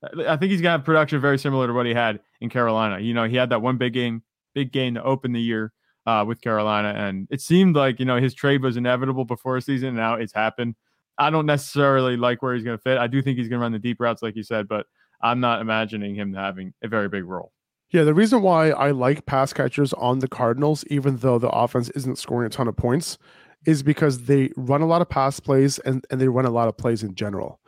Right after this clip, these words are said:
Speaker 2: A lot of plays to go around for this team, and there's a lot of, you know, offensive opportunity despite,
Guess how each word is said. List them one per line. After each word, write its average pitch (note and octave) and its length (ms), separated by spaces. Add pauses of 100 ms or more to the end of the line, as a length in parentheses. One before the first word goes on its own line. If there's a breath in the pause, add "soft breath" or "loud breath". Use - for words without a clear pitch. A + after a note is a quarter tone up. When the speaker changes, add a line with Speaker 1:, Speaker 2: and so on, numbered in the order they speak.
(240 soft breath)
Speaker 2:
A - 20
lot E3 220
of D3 140
plays C#3+ 320
to B2+ 60
go A#2+ 180
around G#2+ 380
for A2+ 200
this G#2+ 180
team, A#2 400
and A#2+ 160
there's A2 100
a A#2 40
lot B2 260
of, A2 180 (420 soft breath)
you F#3+ 100
know, C3+ 140
offensive C3 600
opportunity A#2+ 640
despite, A#2+ 540